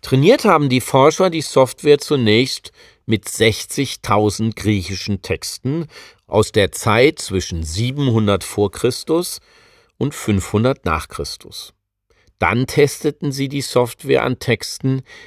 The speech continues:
in denen sie absichtlich Lücken gelassen hatten. Das Ergebnis war beeindruckend. Die Software schaffte es, zweiundsechzig Prozent der Leerstellen richtig auszufüllen. Damit ist sie deutlich besser als die besten menschlichen Spezialisten.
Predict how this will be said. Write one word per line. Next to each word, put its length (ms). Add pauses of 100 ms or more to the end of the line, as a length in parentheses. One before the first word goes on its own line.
(100)
in 180
denen 260
sie 280
absichtlich 840
Lücken 380
gelassen 480
hatten. 340 (640)
Das 180
Ergebnis 560
war 100
beeindruckend. 880 (300)
Die 60
Software 500
schaffte 480
es, 300 (280)
zweiundsechzig 960
Prozent 480
der 140
Leerstellen 720
richtig 460
auszufüllen. 880 (640)
Damit 360
ist 160
sie 200
deutlich 600
besser 520
als 220
die 140
besten 580
menschlichen 640
Spezialisten. 880